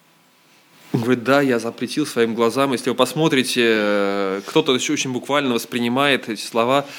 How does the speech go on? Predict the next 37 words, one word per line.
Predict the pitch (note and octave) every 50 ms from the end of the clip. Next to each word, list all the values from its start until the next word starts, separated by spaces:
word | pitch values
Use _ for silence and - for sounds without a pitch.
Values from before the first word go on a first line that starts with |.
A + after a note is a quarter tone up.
| - - - - -
И | A2 A2 A2+ A2+ A2 A2 A2 G#2+ G#2+ G#2 G#2 G2+ G2+ G2+ G2+ G2+ G2 G#2+
если | A2 A#2 - - B2
окажетесь | A2 A2 - C3+ B2+ A#2+ - A#2 G#2+
в | - -
ортодоксальных | G#2+ - - A2+ - - C3+ B2 A#2 A2 A2
районах | A2 A#2 B2 A#2 A2 G#2+ - - - -
в | A2 G2+ G2 A2
Израиле, | G#2 A#2+ A#2+ C#3+ D#3+ D3 C3 A2+ G#2 F#2 - - - - - - - - _ -
а, | A2+ A2 A2+ A2 A2 G#2+ G#2 G#2 G#2 G#2 G#2 G2+ - - - -
девушки, | C3 A#2 A#2 C#3+ D3+ C#3+ A#2+ - - - A#2+ A#2 A2+ G#2+ G#2+ G#2 G#2 G#2 F#2 A2 A2 A2 A2+ B2 B2+
не | C3+ D3+
удивляйтесь, | D3+ C3+ D#3 D3 C#3+ D#3+ F#3 F#3 F3 C#3+ A#2+ A2+
да, | A2 C3 D3 D#3+ D3+ D#3
что | - - C3
когда | - B2+ A#2+ A#2+ C3+ B2+
мимо | A#2+ A#2+ B2+ B2+
вас | B2+ B2+ B2 B2
проходит, | - A#2+ A#2 - - C3+ B2 A2+ A#2 - - - - - - - -
а, | - A2 A2 G#2+ G#2+ G#2+ G#2 G#2
вот | A2 -
такой | A#2+ A#2 - C3 A#2+
в | A2+ -
черном | - C#3 C3 A#2+ A#2 A2+
сюртуке | - - C3 B2+ - C3 A#2 - - C#3
и | B2+
в | A2+
большой | G#2+ A#2 A#2 - C3+ A#2
шляпе, | - - D3 D#3+ E3 E3 A#2+
он | A2 G#2
опускает | - A2+ - - - B2 A2+ A2 G#2 G#2+
глаза | A2+ A#2 A#2 A#2 A#2 G#2+
в | G#2+ -
пол, | - - C#3 D#3 E3 D#3 D#3+ - - - - - -
идет | - A#2 A2 C3 C#3 C3+
мимо | B2+ A#2 A#2+ A#2+
вас, | A#2 C#3+ E3 D#3+ - - - - - - -
и | - A#2+ A#2+ A#2